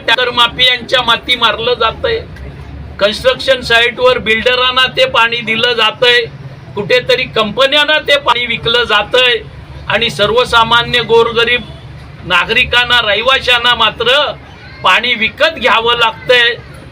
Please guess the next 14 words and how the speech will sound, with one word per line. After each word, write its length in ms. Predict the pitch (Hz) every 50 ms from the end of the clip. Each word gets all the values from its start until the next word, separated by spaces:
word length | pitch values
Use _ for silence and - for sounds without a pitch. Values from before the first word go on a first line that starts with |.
| - 185
असा 200 | 185 - 233 240
हा 180 | 233 220 226
गोरखधंदा 880 | 220 180 190 196 208 220 262 294 277 233 214 220 220 220 220 226 240 240
सत्ताधारी 680 | - - 208 180 - - 247 233 240 233 233 233 226
आणि 220 | 240 233 226 233 226
प्रशासनाच्या 920 | - - 214 196 - 240 226 220 - 220 208 202 208 214 214 240 247 254 277 269 - - - - - - - - - - - - 160
माध्यमातून 800 | 175 180 190 196 - 254 254 254 254 247 - - 240 233 233
चालू 340 | 220 220 208 196 208 220 240 247
आहे 360 | 233 220 214 196 196 220 226 220 - _ _ _ 220 226 - - - - - - - -
आणि 120 | - - 196
म्हणून 480 | 185 185 190 220 247 269 285 277 254 240 - - - - - - - - - - -
ऐन 260 | 175 226 240 233 226
दिवाळीच्या 680 | 214 220 220 226 233 247 254 254 - - - 262 262 254
दिवशी 500 | 247 247 247 233 - - 269 277 269